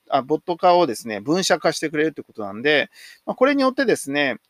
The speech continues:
あの、もっともっとですね、日本語のエーアイが普及すればいいなと思っていますね。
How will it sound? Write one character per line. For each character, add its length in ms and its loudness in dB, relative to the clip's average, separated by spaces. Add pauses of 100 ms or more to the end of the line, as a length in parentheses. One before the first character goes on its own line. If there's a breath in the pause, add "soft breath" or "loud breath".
あ 160 0
の、 320 2
も 140 2
っ 60 -6
と 80 -4
も 100 2
っ 60 -4
と 100 -2
で 80 -4
す 140 -10
ね、 140 -6
日 120 -6
本 300 -4
語 360 4
の 320 2
エ 200 2
ー 40 6
ア 40 6
イ 80 2
が 100 -6
普 100 -20
及 160 -4
す 120 -12
れ 80 -2
ば 80 0
い 60 -2
い 40 -4
な 200 0
と 120 -10
思 140 -6
っ 40 -14
て 120 -18
い 20 -14
ま 80 -16
す 120 -18
ね。 180 0